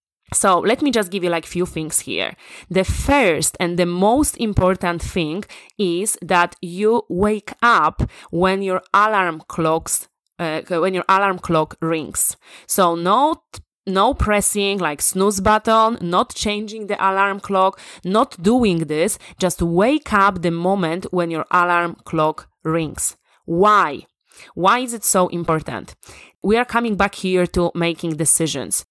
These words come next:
This is your first decision during the day you need to make,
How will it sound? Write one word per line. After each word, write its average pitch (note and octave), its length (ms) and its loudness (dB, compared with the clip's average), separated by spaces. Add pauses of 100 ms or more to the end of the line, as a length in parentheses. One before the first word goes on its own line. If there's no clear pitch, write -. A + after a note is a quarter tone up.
This F#3 300 0
is C#4 180 2
your G#3 140 2
first C#4+ 420 0
decision F#3+ 480 0
during F#3+ 340 0
the F3 80 0
day E3 220 0
you D#3+ 180 -2
need F3 280 -4
to C#4+ 100 2
make, F3+ 480 -2